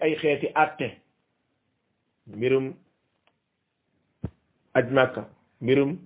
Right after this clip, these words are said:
njaalo, mbirum miraas, mbirum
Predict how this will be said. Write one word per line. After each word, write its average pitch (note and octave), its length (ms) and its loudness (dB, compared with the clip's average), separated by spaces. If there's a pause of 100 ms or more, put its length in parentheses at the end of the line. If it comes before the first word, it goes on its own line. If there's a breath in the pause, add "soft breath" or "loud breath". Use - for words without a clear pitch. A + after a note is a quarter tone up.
(380)
njaalo, B2+ 520 4 (260)
mbirum C3+ 400 -2 (300)
miraas, C3 500 4 (260)
mbirum C3+ 340 0